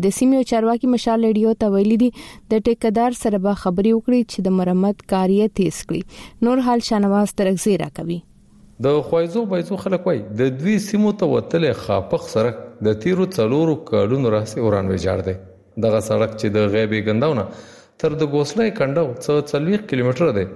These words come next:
Speaker 2: د ګوسلۍ سره نږدې په ځینو سیمو کې آباد شوی. دغه سړک د محمدونه تر جلال آباد رسېدلی، چې ورباندې تیر وختونو کې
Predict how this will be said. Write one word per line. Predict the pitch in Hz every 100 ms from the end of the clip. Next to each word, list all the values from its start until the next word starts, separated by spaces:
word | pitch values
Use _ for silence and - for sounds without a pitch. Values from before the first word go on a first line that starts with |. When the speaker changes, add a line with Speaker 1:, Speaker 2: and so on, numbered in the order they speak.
| - - _ _ 113
Speaker 2:
د | 117 117
ګوسلۍ | 135 135 175 202 190
سره | 139 110
نږدې | 107 107 151 -
په | 110 107
ځینو | 147 127
سیمو | 151 156
کې | 156 117
آباد | 104 104
شوی. | - 95 95 - - _ _ _ -
دغه | 113 110 -
سړک | 110 104
د | 110 110
محمدونه | 107 113 113 113 110
تر | 120 104
جلال | 110 110 117
آباد | 156 170 151
رسېدلی، | 123 107 101 95 - - - -
چې | 147
ورباندې | 147 160 160 156
تیر | 233 214
وختونو | 175 - 208
کې | 180